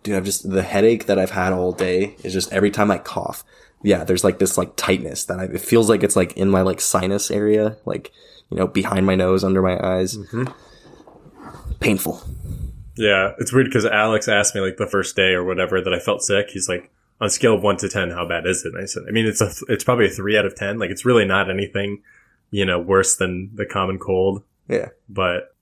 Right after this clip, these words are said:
Speaker 2: it is just that, like, when you feel fine, I mean, I, I, I, I don't know. I'm thinking about how, like, you saying that you had a little bit of a cold going into this,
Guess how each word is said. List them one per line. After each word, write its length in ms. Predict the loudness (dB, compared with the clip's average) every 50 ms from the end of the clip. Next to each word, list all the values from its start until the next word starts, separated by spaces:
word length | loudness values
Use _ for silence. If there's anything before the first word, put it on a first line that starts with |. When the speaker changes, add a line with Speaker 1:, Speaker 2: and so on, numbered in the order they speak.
| _ 0
Speaker 2:
it 140 | 0 2 2
is 180 | 2 2 0
just 240 | 0 -2 -2 0 0
that, 160 | -2 -2 -2 -4
like, 180 | -6 -6 -4
when 100 | -4 -4
you 80 | -4 -6
feel 540 | -6 -6 -4 -2 0 2 2 2 0 -2 -6
fine, 540 | -10 -6 -4 -2 -2 -2 -2 -4 -6 -10 -12 _ _ _ _ _ _ _ _ _ -4
I 60 | 0
mean, 120 | 0 2
I, 100 | 2 2
I, 220 | 2 2 2 2 2 0 -2 -4 -8
I, 120 | -6 -6 -6 -8 -14 -14 -12 -10
I 40 | -10
don't 120 | -10 -12
know. 100 | -14 -14 -12
I'm 140 | -12 -6 -2
thinking 180 | 0 0 2 2
about 160 | 2 2 2
how, 100 | 2 2
like, 220 | 0 0 -2 -6 _ _ _ _ _ _ -2
you 140 | 0 2
saying 320 | 2 4 4 2 2 2 0
that 80 | -2
you 100 | -4 -2
had 140 | -2 -2 0
a 40 | 0
little 180 | -2 -2 -2 -2
bit 100 | -4 -4
of 80 | -6
a 40 | -6
cold 320 | -4 -2 -2 -2 -2 -4
going 240 | -4 -4 -4 -4 -4 -6
into 140 | -4 -4
this, 300 | -2 -2 -2 -2 -4 -8